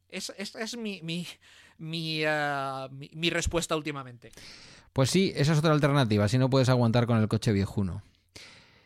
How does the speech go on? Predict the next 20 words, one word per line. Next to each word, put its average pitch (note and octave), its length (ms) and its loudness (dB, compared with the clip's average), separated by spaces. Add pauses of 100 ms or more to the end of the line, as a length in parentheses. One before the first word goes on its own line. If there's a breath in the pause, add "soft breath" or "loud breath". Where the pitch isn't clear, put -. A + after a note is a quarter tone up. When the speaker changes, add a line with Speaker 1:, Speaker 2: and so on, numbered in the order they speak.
(240 loud breath)
Speaker 2:
Em, G2+ 1300 0 (560)
por B2+ 160 2
cierto, A#2+ 520 0 (360)
kilómetro C#3+ 480 2
setenta C3 400 0
y A#2+ 60 2
siete C3 340 2
punto A#2 320 0
com, G#2 220 2
ficha C3 360 0
técnica C3 640 0 (140)
<laughs> - 100 -8
del C3+ 340 2
Seat B2 340 2
León A#2+ 420 2 (480 loud breath)
uno A#2 280 4
punto, A2+ 500 2 (220)
uno C3 260 2
punto A#2+ 320 2
seis. C#3 500 2